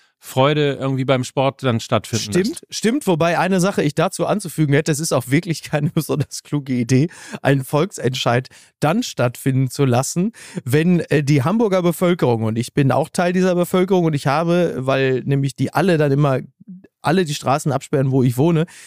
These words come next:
Speaker 2: wenn genau zu der Zeit du schon Hafengeburtstag hattest, Marathon,
Speaker 1: <laughs>
Speaker 2: Triathlon, Harley Days, Schlagermove und genau in der Zeit versuchst du dann die Bevölkerung, sagst so, „Liebe Bevölkerung,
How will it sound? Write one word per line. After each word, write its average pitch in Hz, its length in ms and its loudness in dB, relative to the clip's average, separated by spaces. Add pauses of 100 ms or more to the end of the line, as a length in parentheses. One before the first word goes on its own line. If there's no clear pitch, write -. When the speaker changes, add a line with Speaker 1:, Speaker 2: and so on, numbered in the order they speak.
(140)
Speaker 2:
wenn 147 260 2 (120)
genau 151 420 2
zu 202 160 -4
der 160 160 0
Zeit 165 240 0
du 160 40 0
schon 139 220 0 (320)
Hafengeburtstag 170 800 0
hattest, 165 300 0 (180)
Marathon, 180 720 2 (180)
Speaker 1:
<laughs> - 160 -20
Speaker 2:
Triathlon, 170 720 0 (320)
Harley 185 480 2
Days, 165 480 0 (220)
Schlagermove 170 880 2
und 170 160 0
genau 202 340 2
in 285 80 2
der 240 180 2
Zeit 202 460 -2 (160)
versuchst 175 420 -2
du 214 60 0
dann 185 140 0
die 185 80 4
Bevölkerung, 190 320 2
sagst 196 160 0
so, 185 160 2
„Liebe 240 320 2
Bevölkerung, 190 560 2